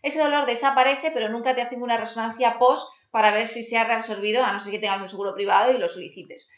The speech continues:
Sí se puede reabsorber una protusión, sobre todo una protusión, porque una protusión no lleva ruptura de los ligamentos que protegen la salida del material discal. Entonces, fácilmente puede volver a introducirse con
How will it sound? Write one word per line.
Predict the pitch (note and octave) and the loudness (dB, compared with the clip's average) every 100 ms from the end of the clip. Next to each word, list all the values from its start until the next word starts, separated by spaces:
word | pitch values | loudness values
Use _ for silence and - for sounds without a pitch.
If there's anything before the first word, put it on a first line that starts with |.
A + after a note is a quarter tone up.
| _ - | _ -10
Sí | - C#4+ G3+ - | -4 -2 -2 -4
se | G#3+ | -4
puede | G#3+ G3+ F#3 | 0 2 2
reabsorber | F#3 - F#3 G3 G#3+ - | 0 -2 -6 0 0 0
una | G#3+ G#3+ G#3 | -2 0 0
protusión, | F#3 F3+ F3 F3+ | -2 -8 -10 -8
sobre | G3 B3 | 0 4
todo | B3+ D#4 | 4 2
una | E4 C#4+ | 0 0
protusión, | C4+ C4 D4 D#4 | -2 -4 -4 -4
porque | B3+ A#3+ | -4 -4
una | C#4 | -2
protusión | C4+ B3 C4 C#4 | -2 -4 -2 0
no | B3+ C4 | 2 6
lleva | B3+ C4+ C#4 - - - | 8 8 4 0 -16 -6
ruptura | C4 C4 C4 B3+ - D4+ C#4+ C#4 - - - | -4 0 0 0 -2 0 4 4 2 -8 0
de | B3 | 4
los | B3 A#3 | 4 4
ligamentos | A#3+ A3+ A3+ C#4+ C4+ C4+ D#4 | 0 0 0 0 0 2 2
que | - | 0
protegen | G#3+ A3+ A3+ C#4 C4+ | -4 -4 -4 0 2
la | A#3 | 2
salida | - G3 A3+ C4 A#3 D#4+ - - _ _ _ - - | 2 0 0 2 2 2 -6 -18 _ _ _ -20 -16
del | A3+ A#3 | -2 2
material | G#3+ G#3+ G#3 A3+ B3 | 4 2 4 4 4
discal. | A3+ - A#3+ E3 - - - | -2 2 4 4 2 -10 -14
Entonces, | - G#3+ A3+ A3+ C4+ C4+ - - | -8 -2 -2 2 2 2 -4 0
fácilmente | A3+ B3 A#3+ B3+ B3+ C#4 | 0 0 -2 -2 0 0
puede | A#3 A#3+ C#4+ D4 | 2 4 4 2
volver | G#3+ G3+ G3+ G3+ A#3 | -2 0 0 0 -2
a | B3+ | -2
introducirse | B3 B3+ B3 C4+ C#4 D#4 D4+ | 0 2 2 -2 -4 -2 -2
con | - D4+ | 2 2